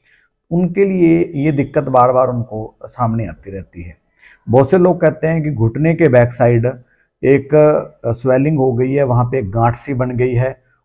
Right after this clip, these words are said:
और वो काफ़ी पेन कर रही है। तो दोस्तों, ऐसे में क्या करना चाहिए हमें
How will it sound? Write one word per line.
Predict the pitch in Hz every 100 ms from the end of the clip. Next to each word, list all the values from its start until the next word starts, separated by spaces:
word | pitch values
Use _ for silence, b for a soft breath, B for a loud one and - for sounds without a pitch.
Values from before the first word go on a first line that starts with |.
| _
और | 127
वो | 135 147
काफ़ी | 135 123 123 170
पेन | 196 202 156
कर | 107
रही | 95 87 80
है। | 82 _ _ _ _ _ _
तो | 165
दोस्तों, | 175 175 - 190 190 -
ऐसे | 123 170
में | 202 208
क्या | 160 131
करना | 139 123 123
चाहिए | 120 117 110 113
हमें | 107 107 139